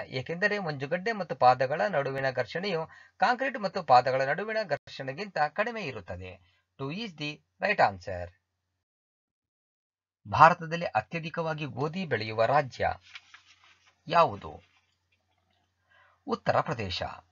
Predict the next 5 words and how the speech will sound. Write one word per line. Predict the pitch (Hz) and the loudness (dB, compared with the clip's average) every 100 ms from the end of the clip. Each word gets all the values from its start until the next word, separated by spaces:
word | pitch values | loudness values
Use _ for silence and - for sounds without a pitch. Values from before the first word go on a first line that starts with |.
| _ - | _ -2
ಅತ್ಯಧಿಕವಾಗಿ | 131 202 175 139 113 104 104 | 0 -4 -4 0 2 2 -2
ಗೋಧಿ | 131 175 120 | -2 -2 -4
ಉತ್ತರ | - 175 220 196 | -8 0 2 2
ಪ್ರದೇಶದಲ್ಲಿ | 120 98 - 110 | -2 -6 -4 -4
ಬೆಳೆಯುತ್ತಾರೆ. | 147 156 151 - 92 - - - | -2 -2 -2 0 0 0 -12 -20